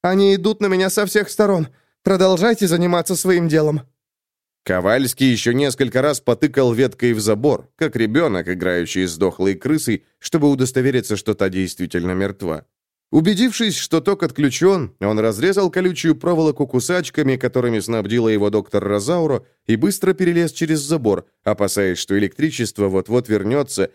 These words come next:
и испепелит его смертельной голубой вспышкой. Со вздохом облегчения Джо приземлился на подстриженный газон, ярко-зеленый и идеально ровный, словно поле для гольфа.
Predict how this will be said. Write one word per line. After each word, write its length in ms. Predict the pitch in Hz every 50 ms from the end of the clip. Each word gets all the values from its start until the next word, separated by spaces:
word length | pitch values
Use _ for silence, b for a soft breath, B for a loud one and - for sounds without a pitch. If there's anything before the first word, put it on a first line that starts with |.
| b b -
и 260 | 113 120 - - 131
испепелит 600 | 110 - - - 120 - 113 113 113 131 131 123
его 220 | 123 117 113 113
смертельной 760 | 101 - - 110 107 98 95 - 107 107 104 101 101 101 101
голубой 400 | 98 104 101 98 98 92 90 90
вспышкой. 640 | 85 - - - - 87 - - - - - - - _ _ _ _ _ _ _ _ _ _ _ -
Со 100 | - 143
вздохом 420 | 131 123 117 151 143 - 120 120 120
облегчения 720 | 113 110 107 98 - - - 156 165 151 143 135 123 107
Джо 220 | 104 101 120 175 156
приземлился 640 | 160 160 147 131 151 143 147 160 170 151 - 147
на 120 | 139 135 127
подстриженный 680 | 127 113 - - - 143 131 107 117 113 113 113 113
газон, 480 | 104 101 120 123 110 107 95 82 80 - - _ _ _ _
ярко-зеленый 840 | 104 107 101 92 - 101 95 82 92 90 95 113 123 117 107 98 92
и 240 | - 101 98 95
идеально 440 | 98 92 104 101 95 95 95 98 104
ровный, 540 | 110 131 151 139 110 87 85 82 82 82 90
словно 420 | - - 104 101 95 90 98 98
поле 300 | 90 - 139 127 95 87
для 160 | 80 82 85 82
гольфа. 460 | 85 80 71 65 80 - - -